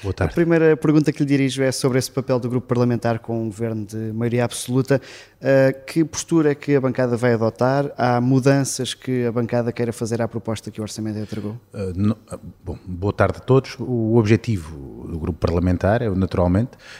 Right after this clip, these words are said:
Speaker 1: de tentar aperfeiçoar e melhorar, eh, uma proposta de orçamento de Estado.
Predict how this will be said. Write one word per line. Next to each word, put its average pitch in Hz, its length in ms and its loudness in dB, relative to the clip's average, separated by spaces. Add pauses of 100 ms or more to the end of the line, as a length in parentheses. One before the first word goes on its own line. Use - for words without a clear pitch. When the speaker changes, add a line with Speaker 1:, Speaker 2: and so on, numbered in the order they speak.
(120)
Speaker 1:
de 101 80 -2
tentar 98 440 4
aperfeiçoar 92 760 2
e 107 60 2
melhorar, 85 480 2
eh, 80 260 -6
uma 87 180 0
proposta 90 640 -2
de 87 140 -2
orçamento 82 420 -2
de - 60 -6
Estado. - 320 -4